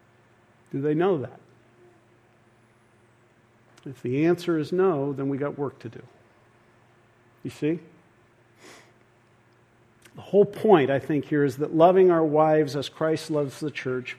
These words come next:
means willingly placing ourselves under our wives in the role of servant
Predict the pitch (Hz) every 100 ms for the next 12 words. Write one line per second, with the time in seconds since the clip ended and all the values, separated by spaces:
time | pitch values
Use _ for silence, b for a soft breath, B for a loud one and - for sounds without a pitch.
0 | _ - 135 123 123 117 147 165 170 170
1 | 160 165 156 B B B B _ - 160
2 | 160 - 156 147 135 - 127 127 117 139
3 | 131 131 120 120 113 113 113 113 113 -
4 | 123 117 123 120 120 110 - - 135 117
5 | 123